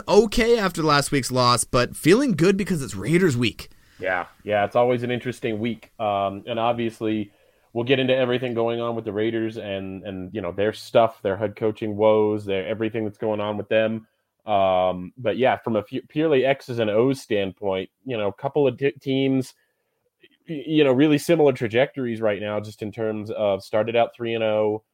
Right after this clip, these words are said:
Speaker 2: stumbled the la-, both of the last couple of weeks, um, you know, both against, you know, especially last week,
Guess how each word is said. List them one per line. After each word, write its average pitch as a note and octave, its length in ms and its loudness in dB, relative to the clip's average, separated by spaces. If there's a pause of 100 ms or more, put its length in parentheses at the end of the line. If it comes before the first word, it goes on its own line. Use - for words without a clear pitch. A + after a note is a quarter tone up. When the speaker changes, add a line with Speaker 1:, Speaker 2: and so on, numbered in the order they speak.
(200)
Speaker 2:
stumbled A2 520 0
the A2 80 2
la-, G#2+ 180 -4
both A2 240 0
of A2 120 -4
the G2+ 60 -6
last G#2 340 -2
couple G#2 280 -6
of G2+ 80 -6
weeks, G2+ 540 -10
um, F#2 600 -8
you G#2 120 -10
know, F2+ 200 -8
both G#2 200 -6
against, G2 580 -8 (380)
you G#2+ 260 -8
know, F2+ 100 -8
especially F2+ 460 -6
last G2 400 -2
week, F#2 260 -10